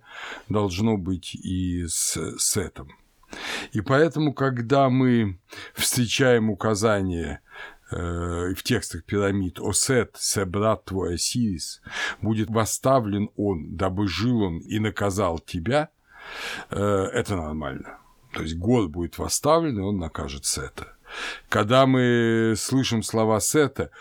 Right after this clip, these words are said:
"Убил я Сета и бросил я его связанным на берегу", тоже всё понятно. Это естественное отмщение за убитого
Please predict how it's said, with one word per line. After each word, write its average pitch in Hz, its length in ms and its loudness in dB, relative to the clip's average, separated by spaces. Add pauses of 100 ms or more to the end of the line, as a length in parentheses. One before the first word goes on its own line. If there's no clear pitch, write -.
(180)
"Убил 110 420 4
я 110 160 2
Сета 120 440 0
и 98 60 2
бросил 104 460 0
я 101 140 2
его 101 160 0
связанным 95 800 0
на 95 80 0
берегу", 101 580 -2 (420)
тоже 120 280 -2
всё - 200 -8
понятно. - 640 -12 (360)
Это 78 720 -2 (300)
естественное 101 720 0
отмщение 90 920 -4 (560)
за 82 580 -2
убитого 87 840 -4